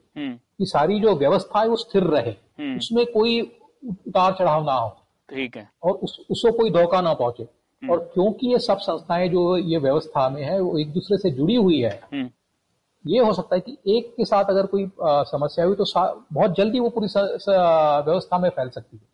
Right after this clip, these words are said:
Speaker 1: ठीक है, समझ गया। तो ये वही लहर ना दौड़ जाए एक जगह से दूसरी जगह तक,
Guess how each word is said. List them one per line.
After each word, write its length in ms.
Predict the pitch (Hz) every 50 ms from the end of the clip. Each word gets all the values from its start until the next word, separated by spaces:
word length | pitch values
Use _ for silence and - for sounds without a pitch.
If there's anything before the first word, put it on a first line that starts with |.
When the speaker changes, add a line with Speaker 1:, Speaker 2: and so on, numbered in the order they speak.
| _ _ -
Speaker 1:
ठीक 240 | 147 139 123 113 123
है, 100 | 110 - _ - - - -
समझ 280 | 170 160 143 123 110
गया। 100 | 110 107 - _ - - - - - _ _ -
तो 140 | 220 220 220
ये 140 | 214 214 214
वही 220 | 196 208 220 214
लहर 400 | 185 170 156 147 170 196 202 202
ना 140 | 196 202 202
दौड़ 260 | 185 185 175 175 175
जाए 260 | 175 170 185 185 190 180
एक 380 | - 175 165 180 185 170 170 - -
जगह 300 | 151 160 156 156 165 160
से 160 | 160 - 180
दूसरी 380 | 165 160 160 147 - 170 160 160
जगह 280 | 151 160 151 151 151 151
तक, 220 | 160 214 214